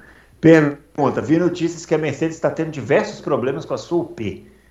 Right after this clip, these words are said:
Poderia nos informar que tipo de problemas são esses? <laughs> Sei, tem algum problema com a, com a U P da Mercedes?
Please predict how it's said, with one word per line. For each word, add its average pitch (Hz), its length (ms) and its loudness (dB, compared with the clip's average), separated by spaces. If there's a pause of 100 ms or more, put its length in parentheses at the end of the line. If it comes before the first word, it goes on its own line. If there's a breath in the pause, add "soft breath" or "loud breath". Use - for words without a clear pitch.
Poderia 156 420 6
nos 170 200 -2
informar 139 540 0
que - 80 -16
tipo - 260 -6
de - 80 -18
problemas 120 520 0
são 120 200 -2
esses? - 640 -6
<laughs> 123 60 -4 (2500 loud breath)
Sei, 135 420 2 (220)
tem 180 120 4
algum 151 240 4
problema 135 480 -4
com 131 100 -6
a, 107 320 -2
com 117 120 -10
a 98 360 -4
U - 100 -10
P 117 180 -2
da 110 140 0
Mercedes? 117 720 -6